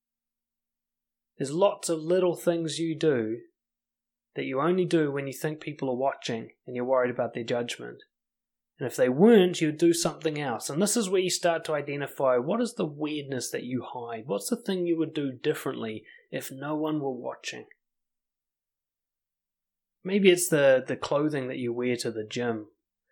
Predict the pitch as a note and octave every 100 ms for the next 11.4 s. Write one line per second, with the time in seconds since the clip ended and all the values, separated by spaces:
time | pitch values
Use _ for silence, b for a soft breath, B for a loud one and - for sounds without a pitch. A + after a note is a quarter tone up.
0 | _ _ _ _ _ _ - D3+ C#3 D3
1 | D#3+ D#3+ C3 B2+ E3 D3 C3 A#2+ A#2 C3
2 | B2 A#2+ - B2 A#2 C3 A#2+ - C#3 C3
3 | A2+ A#2 A2 - C#3+ C#3 B2 A#2 B2+ C3+
4 | - - D3+ F#3 - D3+ D#3 D3+ C3+ B2+
5 | C#3 D3 F#3+ - E3+ D#3 C#3 D#3 D3+ D3
6 | C3 C3 C3+ C3 A#2+ - - C#3 C3+ B2+
7 | - F#3 A3+ F3+ C3+ A2 A2+ - - -
8 | _ _ _ _ _ _ _ _ _ _
9 | _ _ E3+ F3 F3 F3+ F#3 E3+ G#3 E3+
10 | G3+ F#3+ C#3 B2+ A3 B3 B2+ - A2+ A2
11 | G#2+ A2 G#2+ _